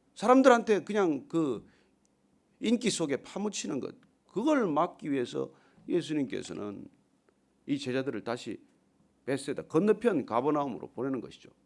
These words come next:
배를 타고 가도록 그냥 주님께서 명령을 하신 것입니다.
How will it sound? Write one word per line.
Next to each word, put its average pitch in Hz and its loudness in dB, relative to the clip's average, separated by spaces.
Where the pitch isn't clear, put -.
배를 160 0
타고 123 -6
가도록 143 -6
그냥 101 -10
주님께서 101 -10
명령을 90 -8
하신 - -16
것입니다. - -20